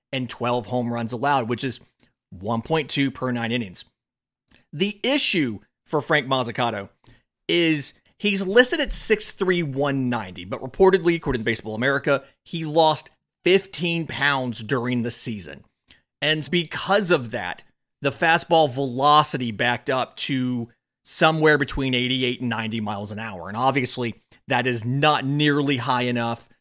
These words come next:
He did, he looked a lot better in single A than in high A, but obviously, if the weight game's con-,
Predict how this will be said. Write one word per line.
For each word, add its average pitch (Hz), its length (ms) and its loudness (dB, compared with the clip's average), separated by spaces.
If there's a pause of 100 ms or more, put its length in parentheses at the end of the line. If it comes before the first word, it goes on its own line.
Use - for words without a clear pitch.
(180)
He 160 220 -4
did, 160 260 2 (160)
he 185 140 -2
looked 185 220 2
a 180 40 2
lot 151 320 2
better 143 260 4
in 131 120 -2
single 135 440 -2
A 135 140 4
than 120 120 -2
in 110 100 -6
high 147 300 -2
A, 143 400 0 (380)
but 135 120 0
obviously, 123 520 0
if 117 260 -6
the 143 80 -2
weight 143 240 4
game's 139 400 2
con-, 143 260 -6